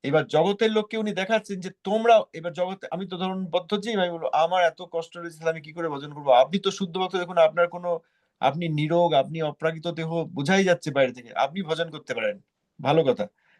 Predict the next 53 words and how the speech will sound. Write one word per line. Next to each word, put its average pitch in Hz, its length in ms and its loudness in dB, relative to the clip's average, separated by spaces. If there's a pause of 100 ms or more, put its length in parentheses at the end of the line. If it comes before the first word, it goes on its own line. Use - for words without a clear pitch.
(100)
কিন্তু 165 180 2
আপনার 160 340 4
উপদেশে 185 320 -8
আমি 196 120 0
ভজন 170 260 -4
কি 170 120 -10
করে 180 140 -8
করবো? 175 200 0
আমার 147 200 2
তো - 160 -10
জাগতিক 156 400 -2
শরীর, 175 240 -4
আমার 151 180 0
তো 165 120 0
এত 143 160 2 (100)
রোগ, 170 200 0
এত 160 220 0
কষ্ট।" 165 260 -2 (1600)
এই 180 140 0
জন্য 220 220 0
ভক্ত 196 280 -2
দেখাচ্ছে, 214 320 -2
"না, 196 160 -2
না, 202 140 -2 (160)
আমারও 180 380 0
প্রাকৃত 208 380 -2
রূপ, 233 260 -10 (180)
শরীর, 196 360 -6 (200)
আমারও 165 340 -2
দেখো 208 200 0
কত 185 180 -4 (120)
রোগ 185 200 -2
রয়েছে, 180 260 -6
কত 165 220 -2
অসুবিধা 160 320 -2
হয়েছে, 165 180 0
আমার 165 220 4
বয়স 131 260 4
হয়ে 160 160 -4
গেছে, 151 200 -8 (120)
আমি 139 160 -10
উঠতে 151 260 -10
পারছি 156 280 0
না, 151 120 -4 (840)
হ্যাঁ, 151 160 2
আমি 151 160 0
ঝুড়িতে 151 340 -4
বসে 160 200 0
থাকি, 156 300 -2
আমাকে 147 280 -2
মাথায় 147 360 0
করে 175 160 -4
বিহারী 165 340 -2